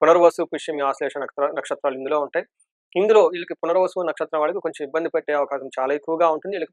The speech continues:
ప్రమోషన్స్ వచ్చే అవకాశం ఎక్కువగా ఉంటుంది. ఫారిన్‌లో ఉండటం, ట్రాన్స్‌ఫర్ అయ్యే అవకాశాలు ఎక్కువగా ఉంటుంది. ధన నష్టం ఎక్కువగా ఉంటుంది. వీళ్ళకి కొంచెం, ఆ, భయపడ్డ పడే సిచ్యువేషన్లు, అనుకున్న పనులు కాకుండా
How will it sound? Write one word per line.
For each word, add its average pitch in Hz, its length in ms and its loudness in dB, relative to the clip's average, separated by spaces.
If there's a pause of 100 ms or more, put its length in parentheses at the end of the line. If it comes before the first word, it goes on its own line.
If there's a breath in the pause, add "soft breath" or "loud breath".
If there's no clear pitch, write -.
ప్రమోషన్స్ 180 460 2
వచ్చే 160 200 -2
అవకాశం 143 360 -2
ఎక్కువగా 143 340 -2
ఉంటుంది. 131 340 -8 (480)
ఫారిన్‌లో 196 440 10
ఉండటం, 156 280 -4 (160)
ట్రాన్స్‌ఫర్ 165 380 2
అయ్యే 156 120 4
అవకాశాలు 139 380 0
ఎక్కువగా 147 340 -2
ఉంటుంది. 139 340 -6 (440)
ధన 147 220 2
నష్టం 185 320 0
ఎక్కువగా 147 380 -2
ఉంటుంది. 139 380 -6 (400)
వీళ్ళకి 190 380 0
కొంచెం, 180 380 -2 (320)
ఆ, 185 60 -4 (680)
భయపడ్డ 170 500 2
పడే 156 340 0
సిచ్యువేషన్లు, 151 800 -6
అనుకున్న 185 360 -2
పనులు 160 280 -6
కాకుండా 151 400 -2